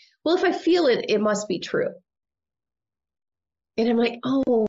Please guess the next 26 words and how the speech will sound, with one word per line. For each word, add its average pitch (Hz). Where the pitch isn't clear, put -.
sweetie, 254
sweetie, 226
sweetie." 226
Now, 208
I'm 254
a 254
cranky 220
Gen 196
X -
A 185
D 160
H 156
D -
person, -
so 302
I 277
don't 240
have 220
that. 254
I 240
have 214
other 190
errors 220
that 196
I 170
believe 254